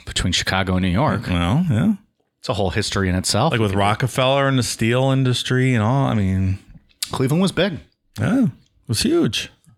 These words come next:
Speaker 1: But, and to what, to what you were saying, like, Cuyahoga County now,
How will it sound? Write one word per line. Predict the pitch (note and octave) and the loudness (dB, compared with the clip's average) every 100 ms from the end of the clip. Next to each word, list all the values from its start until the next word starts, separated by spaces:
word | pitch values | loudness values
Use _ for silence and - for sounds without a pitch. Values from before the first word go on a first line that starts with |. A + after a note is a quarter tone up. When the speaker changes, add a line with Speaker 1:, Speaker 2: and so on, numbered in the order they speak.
| _ | _
Speaker 1:
But, | D#3+ E3+ | -4 0
and | F3 D#3 E3+ E3 - | 0 0 0 0 0
to | F3+ | 0
what, | D#3 | 0
to | - | 0
what | C#3 C3+ | -2 0
you | F#3+ | 2
were | G3+ | 2
saying, | - G#2+ | 0 0
like, | G#2 | 0
Cuyahoga | - C3 A2+ A#2+ G2+ | 0 0 2 0 0
County | F#2+ D#3 E3+ | 0 0 2
now, | A2 F#2+ G2 G2 | 2 0 0 -4